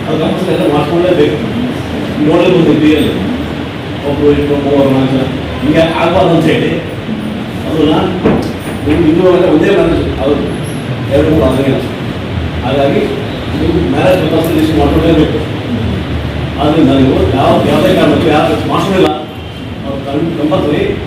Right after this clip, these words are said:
ಈಗ ಆಫೀಸಿಗೆ ಬರೋ, ಬರೋ ವರ್ಷದಲ್ಲಿ ಎಲ್ಲರಿಗೂ ಆನ್‌ಲೈನಲ್ಲಿ ಕಾವೇರಿ ಟೂ ಪಾಯಿಂಟ್ ಜೀರೋ ಅಂತ ಹೇಳ್ಬಿಟ್ಟು ಒಂದು ವೆಬ್ಸೈಟ್ ಇದೆ, ಅಲ್ಲಿ ಸಿಟಿಜನ್ ಜನ, ಜನರಿಗೋಸ್ಕರ ಸಿಟಿಜನ್ ಆಗಿ ತಂದಿದ್ದಾರೆ. ಆನ್‌ಲೈನ್ ಅಪ್ಲೋಡ್ ಮಾಡಿದ್ದಾರೆ ಎಲ್ಲ ದಾಖಲೆಗಳನ್ನ,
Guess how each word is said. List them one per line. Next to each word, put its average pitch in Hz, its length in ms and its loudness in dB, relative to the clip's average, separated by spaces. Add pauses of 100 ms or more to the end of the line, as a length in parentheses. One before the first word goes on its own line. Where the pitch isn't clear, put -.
(320)
ಈಗ 170 80 0 (640)
ಆಫೀಸಿಗೆ 196 340 -2
ಬರೋ, 160 80 2 (180)
ಬರೋ 180 140 2
ವರ್ಷದಲ್ಲಿ - 380 2
ಎಲ್ಲರಿಗೂ 147 280 2 (840)
ಆನ್‌ಲೈನಲ್ಲಿ 180 500 2
ಕಾವೇರಿ - 360 0
ಟೂ 165 100 0
ಪಾಯಿಂಟ್ 156 240 0
ಜೀರೋ 156 180 2
ಅಂತ 135 140 0
ಹೇಳ್ಬಿಟ್ಟು 120 340 -2 (540)
ಒಂದು 151 160 2
ವೆಬ್ಸೈಟ್ - 340 2
ಇದೆ, 120 140 2 (100)
ಅಲ್ಲಿ 160 240 0 (400)
ಸಿಟಿಜನ್ 175 340 2 (200)
ಜನ, 170 100 2 (300)
ಜನರಿಗೋಸ್ಕರ 170 580 2
ಸಿಟಿಜನ್ 151 320 2
ಆಗಿ 143 160 2
ತಂದಿದ್ದಾರೆ. 127 340 0 (640)
ಆನ್‌ಲೈನ್ 190 300 4
ಅಪ್ಲೋಡ್ 165 240 -2
ಮಾಡಿದ್ದಾರೆ 123 340 -2
ಎಲ್ಲ - 120 -2 (100)
ದಾಖಲೆಗಳನ್ನ, - 440 -2